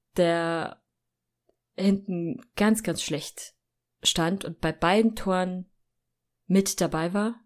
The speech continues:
ähm, bei beiden Toren mitverantwortlich war. Ähm, auch Tim Ream sah alles andere als gut aus bei dem Gegentor, äh, bei dem zweiten Gegentor.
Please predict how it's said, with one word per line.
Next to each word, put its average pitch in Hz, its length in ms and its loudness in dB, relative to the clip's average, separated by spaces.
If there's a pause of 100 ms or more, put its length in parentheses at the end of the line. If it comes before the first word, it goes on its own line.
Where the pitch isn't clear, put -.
(140)
ähm, 170 340 -4
bei 170 100 0
beiden 175 320 2
Toren 175 240 -4
mitverantwortlich - 880 -4
war. 175 260 -10 (760)
Ähm, 170 440 0
auch 185 180 2
Tim 175 300 0
Ream 208 260 8
sah 165 300 -2
alles 214 260 4
andere 170 240 -4
als 151 220 -6
gut 196 180 -2
aus - 400 -2
bei 147 560 -6
dem 147 140 -4
Gegentor, 170 600 -6
äh, 165 60 -6
bei 143 140 -4
dem 139 160 -6
zweiten 180 340 -4
Gegentor. 175 520 -4